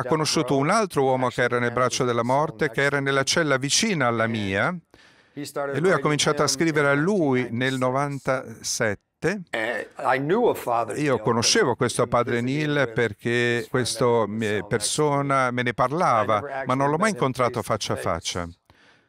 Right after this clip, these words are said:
Speaker 2: E
Speaker 1: And
Speaker 2: quando
Speaker 1: when
Speaker 2: mia
Speaker 1: my
Speaker 2: madre è
Speaker 1: mother
Speaker 2: morta,
Speaker 1: died,
Speaker 2: padre
Speaker 1: Father
Speaker 2: Neil
Speaker 1: Neil
Speaker 2: è
Speaker 1: went and
Speaker 2: venuto a
Speaker 1: commemorated
Speaker 2: fare, a celebrare il
Speaker 1: funeral.
Speaker 2: funerale.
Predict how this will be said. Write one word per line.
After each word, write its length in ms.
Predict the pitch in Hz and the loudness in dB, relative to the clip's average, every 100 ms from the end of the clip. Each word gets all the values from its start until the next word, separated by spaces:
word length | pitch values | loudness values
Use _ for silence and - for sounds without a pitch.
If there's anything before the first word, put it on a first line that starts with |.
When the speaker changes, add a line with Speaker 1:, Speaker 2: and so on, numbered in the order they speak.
| _ _ _ _ | _ _ _ _
Speaker 2:
E 100 | - | -8
Speaker 1:
And 60 | 113 | -2
Speaker 2:
quando 220 | 165 151 | 0 0
Speaker 1:
when 80 | 143 | 0
Speaker 2:
mia 80 | |
Speaker 1:
my 60 | 165 | 0
Speaker 2:
madre 200 | 208 139 | 0 0
è 20 | 120 | 0
Speaker 1:
mother 200 | 117 104 | 0 0
Speaker 2:
morta, 440 | 104 104 139 165 | 0 -2 -2 -2
Speaker 1:
died, 100 | 135 | -2
Speaker 2:
padre 260 | 135 131 139 | -2 0 -2
Speaker 1:
Father 20 | |
Speaker 2:
Neil 260 | 170 208 196 | -2 -2 0
Speaker 1:
Neil 60 | |
Speaker 2:
è 120 | 170 | 0
Speaker 1:
went 120 | 156 123 | 2 -2
and 100 | 123 | 0
Speaker 2:
venuto 600 | 147 196 202 131 127 131 | 0 0 -2 -2 0 0
a 40 | |
Speaker 1:
commemorated 320 | 156 123 113 | 0 -4 -6
Speaker 2:
fare, 440 | 113 127 120 120 117 | -2 0 2 0 0
a 40 | |
celebrare 420 | 110 147 139 147 139 | 0 -2 0 0 0
il 60 | |
Speaker 1:
funeral. 420 | - 139 180 147 95 | 0 0 2 2 0
Speaker 2:
funerale. 180 | 95 | -2